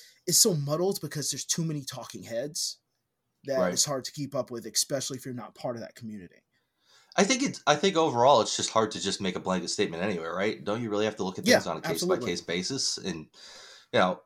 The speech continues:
Speaker 2: even with, with kids, like, I, I hate, I hesitate to just go, "Yeah, it's bad," or, "Yeah, it's good,"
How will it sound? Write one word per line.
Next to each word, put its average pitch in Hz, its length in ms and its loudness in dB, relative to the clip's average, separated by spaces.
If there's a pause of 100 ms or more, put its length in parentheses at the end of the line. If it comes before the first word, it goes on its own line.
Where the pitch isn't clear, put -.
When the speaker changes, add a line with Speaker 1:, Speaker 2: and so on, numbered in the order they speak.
Speaker 2:
even 165 280 6
with, 151 200 6
with 127 240 4
kids, 131 420 6
like, 98 300 0
I, 110 260 4
I 104 100 6
hate, 110 340 2
I 101 100 4
hesitate 107 400 2
to 92 80 -6
just 98 200 -4
go, 95 280 0
"Yeah, 117 240 8
it's - 100 0
bad," 95 320 6
or, 90 160 -4
"Yeah, 95 240 -2
it's 87 140 -4
good," 92 320 -4